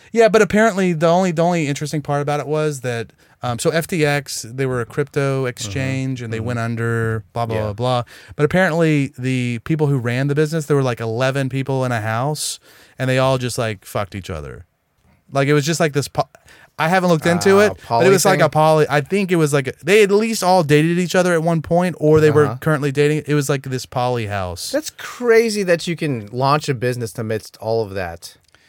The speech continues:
Speaker 1: You know, these
Speaker 2: Doesn't
Speaker 1: poly
Speaker 2: think,
Speaker 1: people.
Speaker 2: but I always feel like there's gonna be some kind of interpersonal compromise here.
Speaker 1: There might have been, dude.
Speaker 2: Even if you have the strongest business agreement.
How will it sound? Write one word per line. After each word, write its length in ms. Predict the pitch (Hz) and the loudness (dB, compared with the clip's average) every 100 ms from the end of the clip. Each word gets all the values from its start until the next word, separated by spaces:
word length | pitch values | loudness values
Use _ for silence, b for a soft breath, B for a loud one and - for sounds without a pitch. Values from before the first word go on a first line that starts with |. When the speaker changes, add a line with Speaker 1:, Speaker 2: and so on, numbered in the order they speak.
| b b b b _ | b b b b _
Speaker 1:
You 120 | 117 | -6
know, 140 | 117 110 | -4 -4
these 160 | 151 - | -2 2
Speaker 2:
Doesn't 180 | 180 | 4
Speaker 1:
poly 180 | 208 170 | 4 2
Speaker 2:
think, 240 | 127 - - | 2 0 0
Speaker 1:
people. 300 | 110 107 98 _ | -4 -6 -10 _
Speaker 2:
but 140 | 196 160 _ _ _ _ - | -8 -8 _ _ _ _ -6
I 120 | 139 196 | 0 4
always 240 | 220 - | 2 0
feel 160 | 170 156 | 0 0
like 200 | 143 110 | 0 0
there's 220 | 120 110 | -4 -4
gonna 160 | 113 | -8
be 120 | 101 101 | -8 -10
some 180 | 110 | -12
kind 180 | 98 101 | -10 -8
of 260 | 92 85 - _ _ _ - | -8 -10 -16 _ _ _ -2
interpersonal 640 | 143 135 131 120 117 107 | 0 0 0 -2 -2 -8
compromise 680 | - 110 110 101 90 87 - | -4 -4 -4 -8 -10 -10 -10
here. 340 | 92 87 87 _ - | -12 -12 -14 _ -8
Speaker 1:
There 100 | 135 | 0
might 200 | 156 208 | 2 2
have 80 | 165 | 2
been, 260 | 226 190 | 0 0
dude. 320 | 120 131 143 - _ _ 131 | -2 -4 -4 -10 _ _ -4
Speaker 2:
Even 240 | 165 208 | -2 0
if 80 | 190 | 0
you 100 | 180 | 0
have 200 | 175 151 | 0 0
the 80 | 131 | -6
strongest 600 | - 139 135 135 120 98 | -4 -2 0 -2 -6 -6
business 380 | 120 120 110 | -6 -6 -8
agreement. 640 | 101 92 90 82 78 - | -10 -10 -12 -12 -16 -20